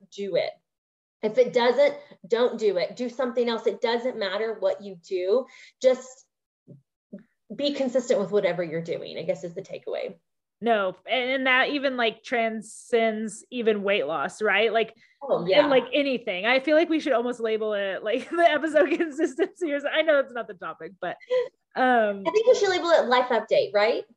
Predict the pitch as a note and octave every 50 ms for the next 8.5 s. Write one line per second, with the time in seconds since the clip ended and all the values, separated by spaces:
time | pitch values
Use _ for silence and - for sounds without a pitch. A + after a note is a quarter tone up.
0 | _ _ - A#3 G3+ F#3+ E3+ D#3 F#3 - C#4+ D4 D#4+ - E4+ C#4 B3 A3+ G#3+ A#3+
1 | B3 A#3 A#3 A3 G#3+ F3 - G#3 A3+ A3 G#3+ - _ - - A#3 A3 G#3+ G#3+ G#3+
2 | F3 G3+ G#3+ G#3 - - F#3+ - - E3+ D#3+ E3 - - G#2 - - A#2+ B2 A2+
3 | A#2+ - - - - - - - - - - A3+ G#3+ - - - - - - A3+
4 | - - _ _ - - - _ _ - B3 - _ - B3+ C#4 C4+ C4 B3 A#3+
5 | A3+ G#3+ G3 F#3+ F#3 F3 - _ _ _ _ _ _ - C4+ C#4 C4 - C#4 A#3
6 | G3+ A3+ C4 D4 A#3 G3+ F#3+ A3 B3+ C#4 D#4 D#4 C4 D#4 D4 C4+ F#3 G#3+ G#3 -
7 | C3+ - - - - - E4+ D#4+ C4+ A#3+ A3+ G#3 E3+ G3+ G3 G#3 G#3 B3 A#3 A#3
8 | - - C#4+ C4+ C4 B3 A#3 A#3+ - -